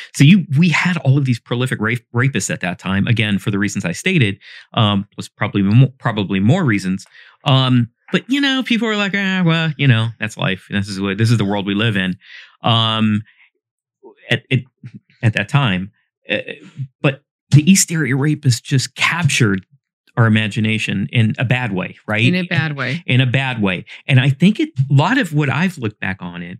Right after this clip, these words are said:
Speaker 1: as is because of the way he did this. He took over homes. He, um,
Speaker 2: As a stranger.
Speaker 1: at, yeah, as a stranger, he
Speaker 2: Right.
Speaker 1: would watch their T V.
Speaker 2: Right.
Speaker 1: He would cook food in their kitchen while they were there listening to it, right?
Speaker 2: Right.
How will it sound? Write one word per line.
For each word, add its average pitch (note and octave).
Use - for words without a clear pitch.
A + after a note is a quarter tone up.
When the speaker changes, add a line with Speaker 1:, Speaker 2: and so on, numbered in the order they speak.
Speaker 1:
as F#2+
is G#2
because C#3+
of C3+
the B2
way A#2
he A2+
did A#2
this. G2
He A2+
took -
over B2
homes. G2+
He, C#3+
um, A2+
Speaker 2:
As G3
a F3+
stranger. E3
Speaker 1:
at, A#2
yeah, C3
as B2+
a B2+
stranger, C3+
he G2
Speaker 2:
Right. B2
Speaker 1:
would G#2
watch B2
their C#3
T B2
V. G2+
Speaker 2:
Right. -
Speaker 1:
He D3
would C3
cook -
food B2
in G#2+
their A2
kitchen A2
while C#3
they C#3+
were B2+
there A2
listening G#2
to G2
it, F2+
right? G2+
Speaker 2:
Right. D3+